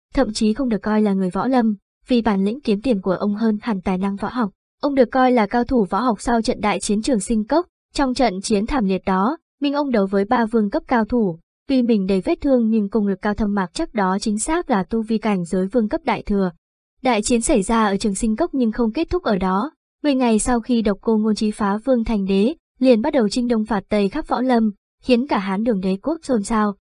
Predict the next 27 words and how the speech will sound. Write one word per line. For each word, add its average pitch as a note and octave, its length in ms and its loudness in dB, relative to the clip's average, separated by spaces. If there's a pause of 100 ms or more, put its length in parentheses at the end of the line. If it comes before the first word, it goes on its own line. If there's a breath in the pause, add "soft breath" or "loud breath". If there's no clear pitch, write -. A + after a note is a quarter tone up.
(200)
Độc A#3+ 180 4
cô C4+ 200 4
Ngôn B3 200 2
Chí A#3 200 0
bình A#3 220 0
thường G#3 340 0
vẫn G3 120 -6
ôn C4 200 0
nhã, A3 320 -2 (260)
tựa C4+ 120 4
hồ G#3+ 260 2
đã G3+ 140 -2
nhiễm A#3+ 240 -2
ma C4 200 0
tính, A3 260 0 (280)
đại G3+ 140 0
khai A3 240 0
sát D4+ 260 -2
giới G3 200 0
khắp D#4+ 200 -6
Hán G#3 220 -4
Đường A#3 160 0
Đế F#3+ 200 0
quốc. E4 220 0 (480)
Phàm A#3 220 2
kẻ A3 140 2
nào G3+ 240 2